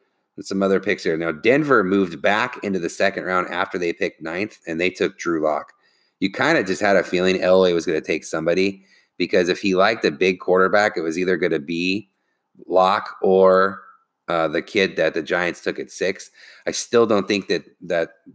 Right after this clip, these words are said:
Elway pulls a trigger on him if the Giants don't at ten. But him getting his guy Lock, 'cause Lock fell so bad, um, ended up being a really good pick for him. Greedy Williams did end up going forty-six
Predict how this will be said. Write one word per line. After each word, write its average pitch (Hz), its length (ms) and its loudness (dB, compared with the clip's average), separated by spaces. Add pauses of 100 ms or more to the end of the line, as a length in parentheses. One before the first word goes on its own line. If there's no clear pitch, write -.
(640)
Elway 104 320 2
pulls 107 240 2
a 87 80 -4
trigger 104 400 -2
on 104 160 -2
him 107 200 -2
if 92 120 -10
the 80 80 -8
Giants 85 340 -4
don't 90 300 -2
at 73 100 -10
ten. 104 400 -4 (680)
But 92 200 2
him 107 220 0
getting 104 200 0
his 95 160 -2
guy 98 200 2
Lock, 95 540 0
'cause 90 200 -2
Lock 92 320 2
fell 104 240 4
so 85 240 0
bad, 80 320 -2 (420)
um, 85 320 -2
ended 95 220 0
up 87 160 2
being 90 180 -2
a 80 100 -2
really 90 300 2
good 80 220 0 (320)
pick 87 180 -2
for 85 100 -2
him. 73 240 -2
Greedy 117 300 4
Williams 110 340 4
did 113 220 2
end 110 100 2
up 98 160 0
going 98 220 2
forty-six 92 840 0